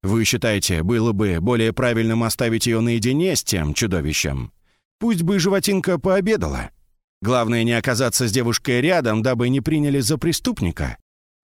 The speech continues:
В зале послышался ропот, вызванный неслыханной дерзостью.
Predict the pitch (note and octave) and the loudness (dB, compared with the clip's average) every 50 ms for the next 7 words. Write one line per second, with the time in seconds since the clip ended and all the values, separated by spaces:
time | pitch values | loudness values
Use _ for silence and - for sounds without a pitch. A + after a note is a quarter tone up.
0 | _ _ _ _ _ _ _ _ _ - F#2 F2 G2 C3+ C#3 C3+ C3 A#2+ A2 - | _ _ _ _ _ _ _ _ _ -6 -4 0 0 2 2 2 2 2 0 0
1 | - B2+ A#2 - - B2+ A#2 G2+ - A#2+ G#2+ G2+ - - - A2+ A2 A#2 C3 E3 | 0 0 0 2 0 0 0 0 0 0 0 0 0 0 0 0 0 2 0 0
2 | C#3 F#2 - - D2+ - - - - - - - - F#2+ G#2+ A2+ F2+ F2+ F2 F#2 | 0 -2 -4 -6 -8 -8 -6 -8 -8 -8 -10 -8 -4 -2 0 0 0 2 2 2
3 | F2+ F2 E2+ F#2 B2+ C3 - - B2+ B2+ B2+ C3 B2 G2 - - F2+ D#2 D#2 D#2 | 2 2 2 2 2 2 0 0 0 2 2 2 0 0 -2 -2 -2 -2 0 0
4 | E2 E2 C#2+ D2+ G2 E2 D2 - - C2+ - - - B1+ G#1 G1+ | 0 0 0 0 -2 -2 -2 -2 -4 -4 -4 -4 -6 -6 -6 -10